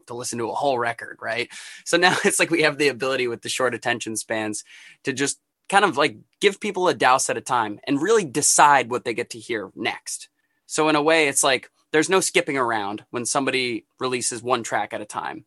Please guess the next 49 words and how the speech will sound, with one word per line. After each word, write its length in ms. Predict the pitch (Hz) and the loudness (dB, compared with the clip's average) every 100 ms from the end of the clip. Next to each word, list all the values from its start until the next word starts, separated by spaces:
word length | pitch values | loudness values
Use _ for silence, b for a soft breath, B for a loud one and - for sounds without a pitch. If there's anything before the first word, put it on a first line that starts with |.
| _ - | _ -4
And 80 | |
it's 100 | 151 | -2
cool 240 | - 180 175 | -2 -2 -2
to 60 | |
be 80 | 143 | 0
able 140 | 143 135 | -2 -2
to 40 | |
dispense, 800 | 110 123 - - 143 113 - - B B - | -4 0 0 2 2 2 -2 -8 B B -2
like, 120 | 147 | 0
okay, 260 | 139 123 | 0 -4
here's 320 | 104 165 143 110 | 2 4 4 2
this 240 | 185 - | 0 0
version 320 | 143 131 120 | 0 0 -2
of 100 | 107 | -4
On 200 | 101 85 | -4 -6
High 300 | - - - - | -8 -10 -12 -10
and 260 | 113 110 - _ | -10 -10 -14 _
here's 280 | - 151 165 | -4 0 0
a 40 | |
new 260 | 233 262 254 165 | 4 6 6 6
one, 360 | 120 117 110 _ | 2 -4 -14 _
you 120 | 127 | -4
know, 180 | 131 131 - | -2 -2 -4
like, 160 | 123 | -6
you 80 | 147 | -4
don't, 200 | 147 139 B B B B | -4 -4 B B B B
you 60 | 160 | 0
don't 180 | 170 - | 2 0
have 340 | 143 143 131 | 4 4 4
this 200 | 135 - | 0 -2
whole 220 | - 135 127 | -2 -2 -2
thing 260 | 135 131 | -2 0
where, 120 | 123 | 0
like, 280 | 120 113 110 | 2 0 0
everybody's 400 | 135 131 131 127 | -2 0 0 -2
gonna 180 | 127 127 | 0 -4
gravitate 520 | 110 120 113 117 117 | 0 0 0 -4 -10
towards 320 | - 120 107 - | -6 -6 -6 -14
one 340 | 117 117 139 127 | -12 2 2 2
specific 500 | - 123 127 110 - | -2 -6 -6 -8 -6
one 180 | 107 104 | -6 -4
and 100 | 117 | -6
then 80 | - | 0
all 180 | 131 123 | 2 4
the 140 | 123 | 0
others 200 | 113 110 | -4 -6
don't 200 | - 104 | -8 -12
get 120 | - | -12
attention. 480 | 80 - - - - | -16 -14 -12 -12 -14